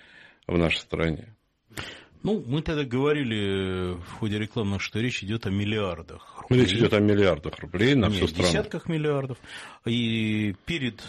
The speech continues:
Speaker 2: этим нам рассказали, где эти миллиарды лежат. Потому что если у вас есть какая-то афера с электронными браслетами ровно на миллиарды, ну, значит, наверное, если покопаться в такого рода,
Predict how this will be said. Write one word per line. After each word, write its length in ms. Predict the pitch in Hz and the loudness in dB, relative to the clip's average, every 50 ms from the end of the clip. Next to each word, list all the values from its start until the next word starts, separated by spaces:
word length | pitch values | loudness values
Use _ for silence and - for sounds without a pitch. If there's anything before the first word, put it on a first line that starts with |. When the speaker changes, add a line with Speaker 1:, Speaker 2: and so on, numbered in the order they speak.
| - - 175 | -16 -12 -4
Speaker 2:
этим 640 | 180 214 240 226 - - 151 127 117 92 82 107 | 0 0 0 0 0 -2 -2 0 -2 -2 -2 -2
нам 180 | 120 156 175 160 | -2 0 0 -2
рассказали, 580 | 139 131 - - - 127 123 - 190 202 180 | -2 -4 -4 -4 -6 -6 -4 -2 -2 -2 -2
где 200 | 131 101 117 143 | -4 -2 -2 -4
эти 180 | 156 147 - - | -4 -4 -4 -2
миллиарды 460 | 127 120 117 117 120 120 113 110 113 | 0 0 2 2 0 0 -2 -2 -4
лежат. 500 | 110 107 131 135 131 165 180 - - - _ _ _ _ _ _ _ _ _ _ _ _ _ _ | -4 -2 -2 -2 0 0 -2 -2 -4 -6 _ _ _ _ _ _ _ _ _ _ _ _ _ _
Потому 220 | - 98 98 98 90 | -6 -4 -2 -2 -4
что 160 | - - 101 | -4 -6 -4
если 260 | 107 101 - - - | -4 -4 -4 -4 -4
у 120 | 98 101 | -2 -2
вас 220 | 104 98 90 - - | -2 -2 -4 -6 -6
есть 200 | 95 85 - - | -6 -6 -6 -6
какая-то 380 | - 92 92 87 - 95 92 | -6 -4 -4 -4 -4 -4 -4
афера 300 | 95 - - 120 104 90 | -4 -4 -4 -4 -4 -4
с 120 | 87 - - | -4 -6 -8
электронными 480 | 87 87 - - 101 95 90 87 87 85 | -10 -8 -6 -4 -4 -2 -2 -2 -2 -2
браслетами 680 | 82 87 95 - - - 113 104 - - 90 90 85 - - - - - - | -4 -4 -6 -6 -4 -4 -4 -4 -4 -6 -8 -8 -8 -10 -12 -14 -14 -12 -8
ровно 460 | - 113 135 147 143 127 113 110 101 | -4 2 4 4 4 4 2 -2 -4
на 60 | 104 104 | -4 -4
миллиарды, 640 | 107 113 117 123 151 185 220 226 208 180 143 120 107 | -2 -2 -2 0 0 2 2 2 0 0 -4 -4 -4
ну, 500 | 107 120 139 143 139 135 127 123 117 107 | -2 -2 -2 -2 0 0 0 -2 -2 -4
значит, 340 | 98 98 120 151 - - | -4 -4 -4 -4 -4 -4
наверное, 360 | - 139 135 147 143 135 135 123 | -4 -2 -2 -2 -2 -2 -2 -4
если 180 | 110 - 127 | -4 -4 -6
покопаться 840 | 113 - 117 104 - 117 113 - 147 143 - - - - 110 104 101 | -6 -4 -6 -4 -4 -4 -2 -2 -4 -4 -4 -6 -6 -2 -2 -2 -2
в 80 | 92 - | -2 -2
такого 420 | - 110 101 - - 117 107 110 | -4 -4 -2 0 0 2 2 2
рода, 320 | 110 113 110 98 101 95 | 2 0 0 0 -2 -2